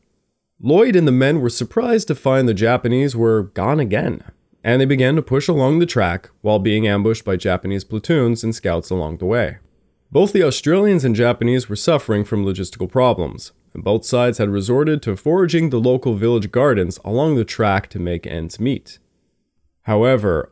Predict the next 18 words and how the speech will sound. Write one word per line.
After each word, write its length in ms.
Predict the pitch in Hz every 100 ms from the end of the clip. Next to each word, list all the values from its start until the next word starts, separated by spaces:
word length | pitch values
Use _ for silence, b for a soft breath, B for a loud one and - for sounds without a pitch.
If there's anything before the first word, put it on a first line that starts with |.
| -
all 220 | 113 196
of 80 | 175
this 220 | 117 -
foraging 580 | 120 117 101 90 80 82
that 140 | 92
had 160 | 110 107
been 160 | 107
done 220 | 104 139 139
by 280 | 117 107
the 240 | 101 101 98
Japanese 560 | 104 107 104 101 98
during 400 | - 107 107 107
their 180 | 98 85 -
advance 600 | 87 82 110 151 87 -
towards 320 | 107 90 85
Port 220 | - 95
Moresby, 560 | 85 90 90 98 95 92 _ _ _ _
well, 320 | 92 82 -